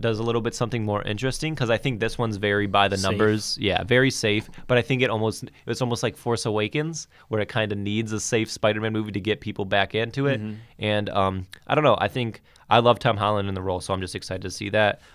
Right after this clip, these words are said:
Speaker 1: Um,
Speaker 2: That's fair.
Speaker 1: and I don't like when Iron Man shows up and does the things, even though the thing that he talks about, like, with him wanting to be better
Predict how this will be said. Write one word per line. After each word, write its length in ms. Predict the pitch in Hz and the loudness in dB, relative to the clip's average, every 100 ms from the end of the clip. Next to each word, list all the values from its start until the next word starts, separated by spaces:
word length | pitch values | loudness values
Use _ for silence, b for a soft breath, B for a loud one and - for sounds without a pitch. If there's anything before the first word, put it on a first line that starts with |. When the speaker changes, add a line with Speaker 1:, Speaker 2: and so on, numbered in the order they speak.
| b | b
Speaker 1:
Um, 300 | 95 95 92 | 0 2 2
Speaker 2:
That's 100 | 95 | 0
fair. 240 | 117 113 117 | -2 -2 0
Speaker 1:
and 100 | 113 | 0
I 60 | |
don't 220 | 113 113 107 | 4 2 2
like 260 | 98 90 | 0 0
when 160 | 101 90 | -4 -2
Iron 240 | 85 87 | -2 -2
Man 160 | 92 90 | -4 -4
shows 300 | - 90 95 | -4 -6 -6
up 120 | 87 | -8
and 80 | 90 | -6
does 140 | 92 | -6
the 80 | 95 | -8
things, 400 | - 90 92 92 | -6 -6 -6 -6
even 200 | 113 127 | -4 2
though 200 | 139 120 b b b | 2 2 b b b
the 140 | 123 113 | -2 0
thing 180 | 135 | 0
that 140 | 120 110 | 2 0
he 60 | 98 | 0
talks 320 | - 95 - | 2 2 2
about, 220 | 95 98 | 0 0
like, 220 | 95 - | -2 -4
with 140 | 98 - | -10 -4
him 160 | 101 | -4
wanting 280 | 92 92 92 | -2 -2 -4
to 60 | 90 | -6
be 120 | 92 | -4
better 420 | 90 87 90 | -2 0 0